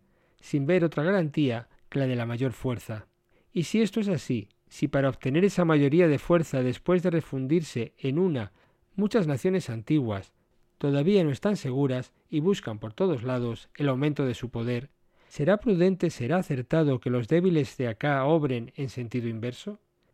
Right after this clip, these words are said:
¿Esta conducta no es diametralmente opuesta al esencial objeto de las sociedades humanas? Es verdad innegable que si el hombre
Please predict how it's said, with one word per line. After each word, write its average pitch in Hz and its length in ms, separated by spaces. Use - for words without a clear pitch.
¿Esta 240 260
conducta 170 500
no 151 160
es 160 100
diametralmente 147 720
opuesta 151 440
al 127 80
esencial 123 480
objeto 151 420
de 131 80
las 123 140
sociedades 127 580
humanas? 156 500
Es 202 180
verdad 156 360
innegable 120 640
que 147 120
si - 140
el 147 100
hombre 135 420